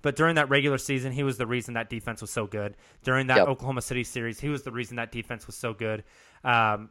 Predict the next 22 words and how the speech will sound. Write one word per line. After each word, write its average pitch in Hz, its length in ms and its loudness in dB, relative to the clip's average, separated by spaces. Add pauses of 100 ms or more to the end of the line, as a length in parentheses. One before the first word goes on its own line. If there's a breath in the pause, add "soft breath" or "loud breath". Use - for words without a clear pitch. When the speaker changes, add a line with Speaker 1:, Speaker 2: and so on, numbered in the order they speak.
Speaker 1:
and 120 240 2
I 123 140 6
just 120 220 -4
think 123 180 -2
if 113 80 -6
you 120 120 -2
Speaker 2:
He's 120 120 0
Speaker 1:
redraft 110 280 2
this 123 100 6
Speaker 2:
gotten 123 180 6
better 117 260 6
too, 85 380 -12 (220)
uh, 110 180 8
or 107 80 2
gotten 117 300 4
better 113 240 6
also, 123 240 4
you 87 160 -4
know, 92 80 -2
e-, 95 160 -2
each, 104 100 -2
Speaker 1:
Yep. 117 140 0